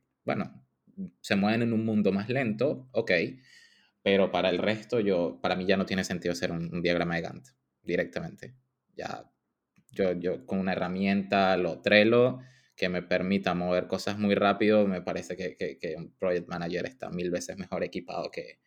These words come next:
que con un diagrama de Gantt que la verdad es que va a editar más de lo que va a usar. Entonces, nada, ahí, esa está como, esa es como la línea que yo trazo en la arena profesionalmente. Yo no trabajo en proyectos que no sean rápidos. Trato de no hacerlo, trato de no hacerlo.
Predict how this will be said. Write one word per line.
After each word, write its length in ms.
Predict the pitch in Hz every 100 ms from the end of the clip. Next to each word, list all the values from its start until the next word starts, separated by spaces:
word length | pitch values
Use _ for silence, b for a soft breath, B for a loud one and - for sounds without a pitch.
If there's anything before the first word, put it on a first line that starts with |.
| b b b b
que 80 | 101
con 160 | 101 107
un 60 |
diagrama 340 | 127 147 139 98
de 60 |
Gantt 200 | 95 98
que 120 | 110
la 100 | 101
verdad 220 | 85 85 92
es 60 |
que 120 | -
va 240 | 98 98 95
a 140 | 92
editar 640 | 90 90 87 98 107 - -
más 280 | 90 95 104
de 80 | 104
lo 120 | 101
que 80 | 92
va 80 | 90
a 20 |
usar. 320 | 87 - - _ _ _ _ _
Entonces, 600 | 87 90 87 87 85 - 90
nada, 460 | 82 80 69 78
ahí, 320 | 87 95 - 87
esa 200 | 90 -
está 180 | - 101
como, 180 | 107 95
esa 180 | 95 -
es 40 |
como 340 | 123 104 87 b b
la 140 | 104
línea 400 | 104 107 110 110
que 100 | 110
yo 100 | 101
trazo 300 | 95 92 -
en 100 | 104
la 80 | 98
arena 380 | 92 87 85 - _ _ _
profesionalmente. 800 | 101 101 98 92 92 85 85
Yo 120 | 82 92
no 100 | 107
trabajo 260 | 107 110
en 80 | 113
proyectos 400 | 101 85 - -
que 60 | 95
no 100 | 87
sean 180 | 90
rápidos. 540 | 90 92 - 76 - _ _ _ _ _
Trato 280 | 107 117 120
de 60 |
no 100 | 101
hacerlo, 420 | 98 92 - - _
trato 260 | - 90 92
de 60 | 85
no 80 |
hacerlo. 320 | - - -